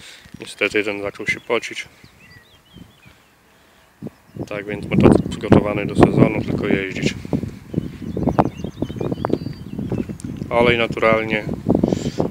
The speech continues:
Motul siedem tysięcy sto, pełny syntetyk.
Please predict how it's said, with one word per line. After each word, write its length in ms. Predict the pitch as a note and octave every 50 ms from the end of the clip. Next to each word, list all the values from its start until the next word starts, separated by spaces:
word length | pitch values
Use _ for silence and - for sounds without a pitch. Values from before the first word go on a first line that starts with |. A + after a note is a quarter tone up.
| - -
Motul 440 | - A2+ A2 A2 - - A2 A2 A2+ A2+ - - - - - - - - - - - - - - - -
siedem 380 | - - - A2+ A2 A2 G#2+ G#2
tysięcy 420 | - A#2+ - A2+ A2 G#2+ - - - -
sto, 220 | - A#2 A2+ A2+
pełny 320 | A2+ - A2 G#2+ G#2 G#2+ G#2+
syntetyk. 500 | - - G#2 G2+ - A2+ A2+ - A#2